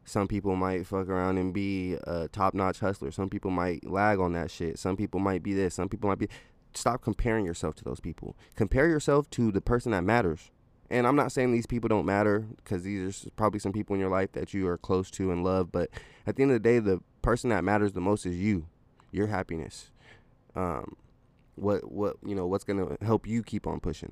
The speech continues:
That's what's, so stop demoralizing yourself and, and causing detrimental, uh, digression.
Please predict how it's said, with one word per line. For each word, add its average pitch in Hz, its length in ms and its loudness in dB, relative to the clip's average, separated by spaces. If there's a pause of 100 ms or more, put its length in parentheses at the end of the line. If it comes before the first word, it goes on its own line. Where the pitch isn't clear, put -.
(140)
That's 135 320 4
what's, 98 340 0 (240)
so 110 380 2 (800)
stop 143 320 -4
demoralizing 113 560 4
yourself 110 380 0
and, 90 200 -2 (280)
and 85 400 -2
causing 95 340 2
detrimental, 98 920 -2 (300)
uh, 82 320 -6 (1300)
digression. 87 760 -4